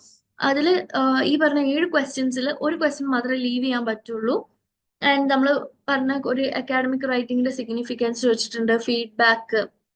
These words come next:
അങ്ങനെ നമ്മൾ പറഞ്ഞ ടോപ്പിക്സിൽ നിന്നൊക്കെ അത്യാവശ്യം ക്വസ്റ്റ്യൻസ് വന്നിട്ടുണ്ട്. ഇനി ഷോർട്ട് എസ്സേ ക്വസ്റ്റ്യൻസ് ആണ്, ഇരുന്നൂറ് വേർഡ്സിൽ പത്ത് മാർക്കാണ്. നാല് ക്വസ്റ്റ്യൻസ് ആണ് എഴുതാൻ പറഞ്ഞിട്ടുള്ള, അഞ്ച് ക്വസ്റ്റ്യൻസ് തന്നു,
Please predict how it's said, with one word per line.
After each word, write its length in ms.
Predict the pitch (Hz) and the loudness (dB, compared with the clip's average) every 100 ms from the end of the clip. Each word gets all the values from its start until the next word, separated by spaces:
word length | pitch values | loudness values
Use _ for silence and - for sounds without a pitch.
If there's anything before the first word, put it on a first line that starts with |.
| _ - - | _ -20 -14
അങ്ങനെ 200 | - 349 | -2 4
നമ്മൾ 200 | 370 349 349 | 4 6 4
പറഞ്ഞ 220 | 311 330 | 4 4
ടോപ്പിക്സിൽ 440 | 339 285 277 277 | 4 4 2 0
നിന്നൊക്കെ 280 | 294 294 277 | 2 2 2
അത്യാവശ്യം 420 | 269 262 254 339 440 _ _ _ | 0 0 0 -2 -4 _ _ _
ക്വസ്റ്റ്യൻസ് 360 | 254 254 262 262 | -4 0 2 4
വന്നിട്ടുണ്ട്. 540 | 233 214 214 202 - - _ - - | 4 2 0 -2 -4 -8 _ -20 -4
ഇനി 120 | 277 | 2
ഷോർട്ട് 400 | 320 285 254 262 | 4 6 4 4
എസ്സേ 200 | 294 320 | 2 2
ക്വസ്റ്റ്യൻസ് 440 | 311 302 285 269 269 | 2 2 2 2 4
ആണ്, 140 | 226 | 4
ഇരുന്നൂറ് 500 | 247 233 247 262 285 | 4 2 2 2 2
വേർഡ്സിൽ 580 | 285 220 220 - 254 - - - | 2 0 0 -2 -4 -4 -6 -6
പത്ത് 340 | 285 - 370 | -6 0 2
മാർക്കാണ്. 640 | 320 254 233 240 233 254 | 4 4 2 2 2 4
നാല് 260 | 233 233 277 | 4 2 2
ക്വസ്റ്റ്യൻസ് 420 | 262 240 247 254 | 0 -2 0 0
ആണ് 120 | 240 | 0
എഴുതാൻ 260 | 220 214 220 | 0 0 -2
പറഞ്ഞിട്ടുള്ള, 320 | 214 214 226 | -2 -4 -4
അഞ്ച് 180 | 214 208 | -4 -2
ക്വസ്റ്റ്യൻസ് 440 | 226 - 226 226 | -4 -2 -6 -4
തന്നു, 260 | 226 285 | -2 -2